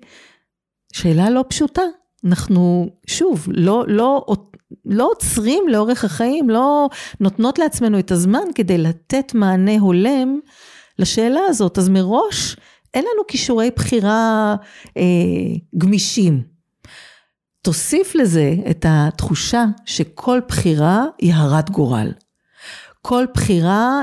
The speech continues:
יש לה מחיר כבד. יש לה, בסוף, אמר, דיברנו על ה-worst case scenario, יש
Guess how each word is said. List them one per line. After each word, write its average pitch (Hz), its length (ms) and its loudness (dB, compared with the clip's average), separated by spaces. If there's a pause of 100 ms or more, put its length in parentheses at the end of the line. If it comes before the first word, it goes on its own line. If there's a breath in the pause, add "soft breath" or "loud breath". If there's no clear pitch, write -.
יש 196 320 0
לה 208 460 2
מחיר 190 520 0
כבד. 131 380 0 (520 loud breath)
יש 196 260 -2
לה, 196 340 0 (280 loud breath)
בסוף, 220 560 0
אמר, 180 200 2
דיברנו 185 360 0
על 202 120 2
ה-worst 190 440 0
case 214 320 -2
scenario, 285 600 0 (280 loud breath)
יש 208 180 -2